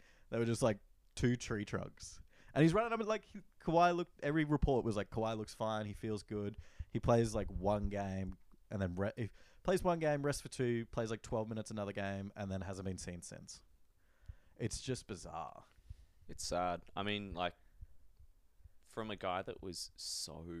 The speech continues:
Speaker 2: fucking good.
Speaker 1: Yeah.
Speaker 2: Now he's just like, is he
Speaker 1: No. <laughs>
Speaker 2: done? Like, what, what the fuck?
Speaker 1: Could it, yeah. I mean, he's, um, he's contracted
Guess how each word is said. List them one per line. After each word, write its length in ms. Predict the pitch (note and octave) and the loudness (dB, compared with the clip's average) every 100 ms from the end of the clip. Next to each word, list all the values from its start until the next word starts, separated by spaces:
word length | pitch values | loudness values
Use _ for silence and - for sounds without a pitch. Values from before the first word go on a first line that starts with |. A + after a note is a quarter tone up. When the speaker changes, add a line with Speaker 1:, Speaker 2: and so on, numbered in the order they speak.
| E2 - - | -10 -14 -20
Speaker 2:
fucking 320 | - - E2+ | -18 -16 -14
good. 280 | - D2 - - - - | -14 -14 -16 -20 -20 -16
Speaker 1:
Yeah. 180 | G2+ E2 - - _ - - - - | -14 -14 -18 -20 _ -20 -20 -20 -8
Speaker 2:
Now 200 | G2 G#2 | -4 -2
he's 200 | G#2+ - | -4 -8
just 300 | A2 - - | -8 -8 -4
like, 180 | G2 - - - | -4 -4 -12 -8
is 100 | C#3 | -4
he 80 | - | -2
Speaker 1:
No. 60 | |
<laughs> 40 | - | 2
Speaker 2:
done? 300 | - C3+ E4 D4 | 2 0 -4 -6
Like, 140 | B2 - | -8 -8
what, 120 | - - - | -14 -14 -6
what 200 | A#2+ D3 | -2 -2
the 80 | - - | -4 -4
fuck? 400 | - B2+ - - - | -4 -4 -8 -14 -10
Speaker 1:
Could 180 | - D#3+ | -8 -8
it, 80 | C#3 - | -8 -12
yeah. 200 | D3 D#3+ G#2 F#2+ - | -6 -6 -6 -10 -10
I 120 | C3+ | -6
mean, 140 | C#3 D3 | -4 -2
he's, 320 | D3 C#3 B2 | -4 -6 -4
um, 320 | C3 B2 B2 - - - - - - - - - - - | -2 -2 -4 -12 -20 -20 -20 -20 -20 -20 -20 -20 -20 -18
he's 120 | A#2 G#2+ | -14 -10
contracted 460 | B2+ C#3+ C3+ F2+ | -8 -8 -10 -12